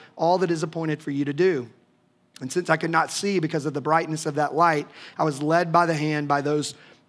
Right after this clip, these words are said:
who were with me and came into Damascus." Jesus declares his name to Saul,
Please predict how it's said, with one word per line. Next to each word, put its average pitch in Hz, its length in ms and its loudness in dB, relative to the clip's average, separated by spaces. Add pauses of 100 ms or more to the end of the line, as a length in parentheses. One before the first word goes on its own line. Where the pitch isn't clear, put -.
who 196 100 -6
were 180 100 2
with 175 220 2
me 139 300 -4 (280)
and 139 120 -8
came 156 300 -2
into 156 280 -4
Damascus." 143 760 -4 (2500)
Jesus 202 560 -2 (340)
declares 180 540 0
his 170 180 -4
name 170 380 0
to 160 160 -8
Saul, 131 680 -2